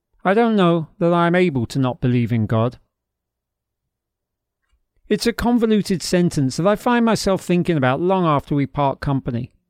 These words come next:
for there are two ways to take it. One is that Mahmed, having been raised a Muslim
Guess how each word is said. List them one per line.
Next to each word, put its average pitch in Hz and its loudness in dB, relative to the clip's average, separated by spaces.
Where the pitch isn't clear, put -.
for - -4
there 214 2
are 214 2
two 233 0
ways 180 2
to 143 -4
take 139 -2
it. 135 -6
One 170 0
is 165 0
that 185 0
Mahmed, 170 -2
having 220 2
been 208 4
raised 165 2
a 190 2
Muslim 156 0